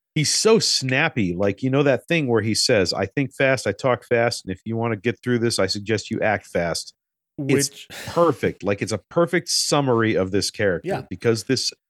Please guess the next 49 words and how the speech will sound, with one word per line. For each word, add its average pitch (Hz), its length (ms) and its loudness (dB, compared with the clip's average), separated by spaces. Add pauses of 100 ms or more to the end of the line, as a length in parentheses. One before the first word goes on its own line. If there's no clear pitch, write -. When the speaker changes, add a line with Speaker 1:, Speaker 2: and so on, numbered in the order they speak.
Speaker 1:
I 123 40 -4
mean, 135 320 -2
he's 135 240 0
got 170 180 2
the 160 60 0
whole 147 160 4
thing 165 160 0
about 101 220 0
how 98 120 0
he 98 80 0
drives 101 460 0
real 120 160 2 (100)
fast. 120 320 2 (100)
He 117 80 -4
says 123 280 2
he's 104 120 -2
gonna 107 180 -2
be 101 220 -4
there. 101 360 0
He 107 100 -10
says, 101 240 -2
"It - 80 -14
takes 110 220 -6
thirty 131 240 0
minutes 113 260 -2
to - 80 -14
get 110 140 -2
there. 101 160 2
I'll 92 80 2
be 104 160 -4
there 98 200 0
in 87 160 -6
ten." 95 380 -4
And 101 80 -4
then 107 100 0
we 98 100 0
cut 113 300 -4
to 104 160 -2
nine 98 360 -2
minutes, 98 240 -8
fifty-seven 92 540 -4
seconds 82 360 -6
later. 73 420 -6 (140)
Speaker 2:
<laughs> 160 120 -10
Yep. 147 280 -4
Speaker 1:
And 92 120 -6
he - 40 -2
pulls 82 400 -6
up. - 140 -12